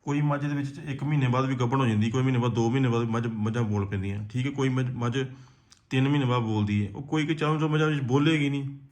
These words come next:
ਉਹ ਵੀ ਤੁਹਾਡਾ ਖਰਚਾ ਤੁਹਾਡੇ 'ਤੇ ਹੀ ਹੈ। ਜ਼ਰੂਰੀ ਨਹੀਂ ਕਿ ਚਾਰੇ ਮੱਝਾਂ ਤੁਹਾਨੂੰ ਚਾਰ ਦੁੱਧ ਹੀ ਦੇਣਗੀਆਂ ਪੂਰਾ, ਪਰ ਫਿਰ ਵੀ ਆਪਾਂ ਦੁੱਧ ਮੰਨ ਕੇ ਚੱਲਦੇ ਪਏ, ਦੁੱਧ ਦਿੰਦੀਆਂ ਪਈਆਂ, ਠੀਕ ਹੈ ਜੀ। ਚਾਰ ਲੱਖ ਪਚਵੰਜਾ ਹਜ਼ਾਰ ਚਾਰ ਸੌ, ਠੀਕ ਹੈ ਜੀ। ਵੀ-, ਵੀਡੀਓ ਚੰਗੀ ਲੱਗੇ ਤਾਂ ਸ਼ੇਅਰ ਕਰ ਦਿਓ, ਲਾਈਕ ਕਰ ਦਿਓ।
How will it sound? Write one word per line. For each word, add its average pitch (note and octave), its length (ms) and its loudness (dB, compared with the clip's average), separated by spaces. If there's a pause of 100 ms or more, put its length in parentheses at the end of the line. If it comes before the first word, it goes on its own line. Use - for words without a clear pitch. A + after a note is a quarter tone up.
(520)
ਉਹ C#3 60 -2
ਵੀ D#3+ 80 2
ਤੁਹਾਡਾ D3+ 280 2
ਖਰਚਾ B2+ 280 0
ਤੁਹਾਡੇ A#2+ 200 2
'ਤੇ G#2+ 80 -2
ਹੀ A2 140 -2
ਹੈ। G#2+ 140 -12 (280)
ਜ਼ਰੂਰੀ B2 180 2
ਨਹੀਂ D3+ 100 0
ਕਿ D3+ 60 0
ਚਾਰੇ C#3+ 240 0
ਮੱਝਾਂ C#3 220 0
ਤੁਹਾਨੂੰ B2 380 -4
ਚਾਰ B2+ 240 -4 (760)
ਦੁੱਧ B2 200 0
ਹੀ D3 60 -2
ਦੇਣਗੀਆਂ B2+ 300 2
ਪੂਰਾ, G#2 260 -4 (920)
ਪਰ D3 120 -2
ਫਿਰ C#3 180 2
ਵੀ C#3+ 60 2
ਆਪਾਂ C#3+ 180 0
ਦੁੱਧ C#3 180 2
ਮੰਨ A#2+ 240 4
ਕੇ B2 100 0
ਚੱਲਦੇ G#2+ 240 2
ਪਏ, A#2+ 140 -2
ਦੁੱਧ A#2+ 180 0
ਦਿੰਦੀਆਂ F#2+ 300 0
ਪਈਆਂ, F#2 200 -4
ਠੀਕ C3+ 200 -4
ਹੈ E3 60 -6
ਜੀ। G#2+ 120 -4 (1200)
ਚਾਰ C3 240 2
ਲੱਖ C#3 200 0
ਪਚਵੰਜਾ B2+ 340 0
ਹਜ਼ਾਰ C3 140 2
ਚਾਰ A#2 240 -2
ਸੌ, D3+ 220 -6 (540)
ਠੀਕ B2+ 220 -6
ਹੈ D#3 60 -2
ਜੀ। D3 140 -2
ਵੀ-, A#2 200 -4 (360)
ਵੀਡੀਓ C3 320 -2
ਚੰਗੀ B2 260 -2
ਲੱਗੇ A#2+ 220 -2
ਤਾਂ A#2 80 -2
ਸ਼ੇਅਰ A2+ 240 -4
ਕਰ B2+ 140 -4
ਦਿਓ, B2+ 140 -2
ਲਾਈਕ G#2 280 -2
ਕਰ A2+ 100 -6
ਦਿਓ। C#3 220 -6